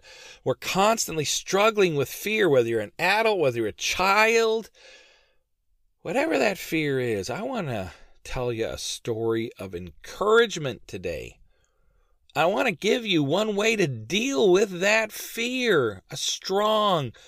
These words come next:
mighty, vibrant, and the only way to deal with fear. And what is that way?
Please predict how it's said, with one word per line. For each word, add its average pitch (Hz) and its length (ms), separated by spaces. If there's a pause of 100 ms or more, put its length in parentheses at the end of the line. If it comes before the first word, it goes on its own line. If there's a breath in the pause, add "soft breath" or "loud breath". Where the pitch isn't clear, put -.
(320 soft breath)
mighty, 175 880
vibrant, 160 1000
and 185 160
the 208 200
only 262 480
way 143 300
to 131 100
deal 117 360
with 104 120
fear. 98 400
And 110 200
what 190 240
is 240 160
that 240 260
way? 294 480